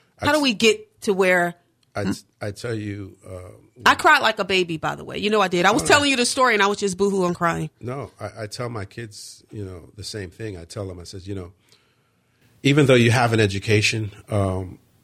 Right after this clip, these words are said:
Speaker 2: economic empowerment <clears throat> really lies in, um, in entrepreneurship."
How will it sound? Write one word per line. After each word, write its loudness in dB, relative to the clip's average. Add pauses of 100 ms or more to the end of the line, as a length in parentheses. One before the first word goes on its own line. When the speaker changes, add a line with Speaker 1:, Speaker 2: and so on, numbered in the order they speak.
(300)
Speaker 2:
economic -2
empowerment 0 (280)
<clears throat> -4
really 4
lies -2
in, -8 (220)
um, -14 (260)
in 4
entrepreneurship." 0